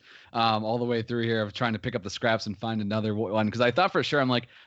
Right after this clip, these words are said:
"I only really need five or six shows because no one's gonna take these." Uh, but apparently that is not the case. I, I definitely would have gone Ed, Ed and Eddie here,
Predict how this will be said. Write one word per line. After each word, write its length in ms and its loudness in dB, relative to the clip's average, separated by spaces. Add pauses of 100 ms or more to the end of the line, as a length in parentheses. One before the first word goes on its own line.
"I 80 -4
only 120 2
really 140 2
need 160 0
five 220 4
or 40 -2
six 360 0
shows 420 4
because 360 -2
no 140 2
one's 140 2
gonna 140 -4
take 300 0
these." 340 -4 (400)
Uh, 480 2
but 280 2
apparently 460 0
that 160 2
is 120 -4
not 200 0
the 80 -8
case. 440 -2
I, 220 0
I 80 -2
definitely 460 0
would 160 2
have 140 -4
gone 440 -2
Ed, 160 0
Ed 60 4
and 100 -2
Eddie 180 2
here, 360 0